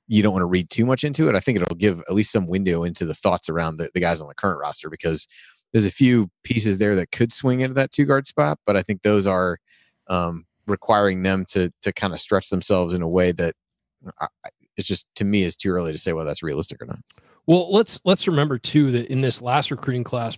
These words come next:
Speaker 2: especially, Archie and his staff clearly prioritized versatility. And I think that when you get a guy like Jerome Hunter, who, yeah, he's probably more of a natural small forward, and Demezy the same way,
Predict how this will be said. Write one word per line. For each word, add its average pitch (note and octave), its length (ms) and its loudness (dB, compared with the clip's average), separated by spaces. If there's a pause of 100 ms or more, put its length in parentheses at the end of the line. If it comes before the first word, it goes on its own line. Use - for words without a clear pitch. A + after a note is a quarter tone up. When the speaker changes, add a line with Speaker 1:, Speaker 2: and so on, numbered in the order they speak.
(340)
Speaker 2:
especially, B2 800 -4 (480)
Archie E3+ 520 2
and C#3+ 200 0
his C3+ 180 0
staff A#2 280 -2
clearly C#3+ 380 2
prioritized A#2 960 0 (100)
versatility. A#2 840 -2 (120)
And B2+ 140 0
I A#2+ 100 0
think D3 280 0
that B2+ 160 2
when C3 140 -2
you A#2+ 120 -2
get B2+ 260 0
a B2+ 60 2
guy A#2+ 180 2
like A2+ 200 -2
Jerome A2 380 -2
Hunter, A2+ 360 -4
who, D3 120 0
yeah, D#3 240 2
he's B2 180 -6
probably C#3+ 560 2
more B2 360 -2
of A#2 100 0
a A#2 60 -2
natural A2 520 -4
small G#2+ 320 -4
forward, A#2+ 400 -4
and A2 140 -10
Demezy A#2 480 -2
the G#2 100 -4
same A#2 320 -4
way, C3 260 -2